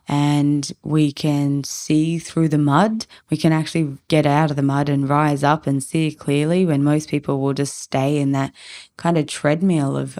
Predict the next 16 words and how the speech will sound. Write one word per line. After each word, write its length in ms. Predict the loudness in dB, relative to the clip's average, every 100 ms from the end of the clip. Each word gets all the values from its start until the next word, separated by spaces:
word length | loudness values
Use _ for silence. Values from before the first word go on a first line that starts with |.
| -4
of 220 | -4 -4
competition 840 | -2 -2 -2 -4 -6 -4 -2 0
and 220 | -2 -2
keeping 440 | -4 -4 0 0 0
up 280 | -2 -4 -18 -20 -20 -20 _
with, 580 | 2 4 4 0 -6 -16 -4
you 140 | 0
know, 120 | 0
the 120 | 0 -4
trends 640 | -4 0 2 0 -2 -2
or 100 | -4
whatever 460 | -2 -2 -2 -2 -6
it 100 | -6
might 320 | -8 -8 -4
be. 320 | -2 -2 -6 _ _ _ _ _ _ _ _ _ _ -20
So 440 | -20 -4 -2 0